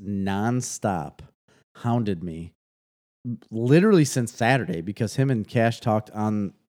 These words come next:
their iPads, uh, about it. And from Saturday until today, I, I came here to pick Grady up, and he's like, "Can we go see Free Guy?" I said,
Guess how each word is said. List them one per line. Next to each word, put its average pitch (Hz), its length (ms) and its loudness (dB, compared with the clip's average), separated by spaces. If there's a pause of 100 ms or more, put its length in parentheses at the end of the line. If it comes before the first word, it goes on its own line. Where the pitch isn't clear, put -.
(100)
their 101 200 0
iPads, 87 640 -4 (560)
uh, 101 140 -4 (100)
about 90 320 -2
it. 90 220 -6
And 107 160 -4
from 107 200 -2
Saturday 123 800 0
until 120 320 -2
today, 120 680 0
I, - 360 -8
I 107 40 2
came 120 280 0
here 120 400 2 (380)
to - 120 2
pick 123 200 0
Grady 117 340 4
up, 85 160 -6
and 104 80 -4
he's 107 160 -4
like, 104 100 -2
"Can 110 140 -4
we 110 80 0
go 110 120 2
see 101 160 -6
Free 95 240 -4
Guy?" 110 160 -4 (880)
I 120 40 0
said, 123 300 -2